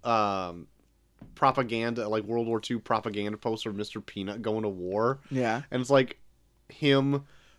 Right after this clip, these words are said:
Speaker 1: really gruff with, like, an old, like, World War Two army helmet on, like, rolling up a sleeve, ready to kick some ass. I'm like, "Really? He was a spokesman in World War Two to go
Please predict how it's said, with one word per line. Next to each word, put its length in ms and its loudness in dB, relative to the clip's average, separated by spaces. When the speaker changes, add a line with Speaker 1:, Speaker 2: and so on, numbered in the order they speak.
Speaker 1:
really 460 8
gruff 720 4
with, 220 2
like, 140 6
an 200 2
old, 400 -2
like, 240 -4
World 300 0
War 100 4
Two 260 0
army 280 2
helmet 260 2
on, 140 4
like, 160 0
rolling 340 0
up 120 -8
a 40 -10
sleeve, 380 0
ready 220 0
to 80 -20
kick 220 -10
some 280 -8
ass. 480 -8
I'm 100 -2
like, 280 2
"Really? 640 0
He 300 6
was 240 8
a 60 4
spokesman 600 6
in 120 6
World 240 8
War 180 10
Two 340 2
to 100 8
go 200 8